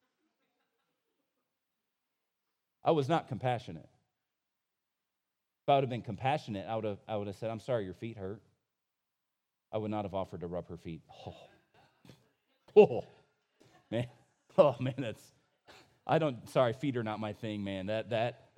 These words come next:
that right there is an act of love, let me tell you. Whew, that is hard for me. But I was not compassionate. Not at all. And you know what? God wants us to grow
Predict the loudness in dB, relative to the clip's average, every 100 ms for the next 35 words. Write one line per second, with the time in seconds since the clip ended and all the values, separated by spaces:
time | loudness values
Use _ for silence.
0 | -20 -2 6 6 6 6 4 6 6 6
1 | 2 -2 -4 -4 -6 0 2 0 -2 -6
2 | -6 -2 -2 -2 -6 -12 -20 -20 -20 -20
3 | -20 -20 -20 -2 12 12 12 8 -10 -20
4 | _ _ 4 4 4 2 2 -2 -4 -6
5 | -12 -20 -20 -20 _ _ _ _ _ _
6 | _ _ _ _ 4 6 6 0 -2 -4
7 | -6 -6 -6 -8 -12 -14 _ _ _ _
8 | _ _ _ _ _ _ _ _ _ _
9 | _ _ _ _ _ _ _ _ _ _
10 | _ _ -2 0 0 -2 -4 -14 _ _
11 | _ _ _ _ _ _ _ _ _ _
12 | _ _ _ _ _ _ _ _ _ _
13 | _ _ _ _ _ _ _ _ _ _
14 | _ _ _ -2 2 2 0 0 0 2
15 | 2 -2 -4 -6 -10 -10 -4 0 2 0
16 | -4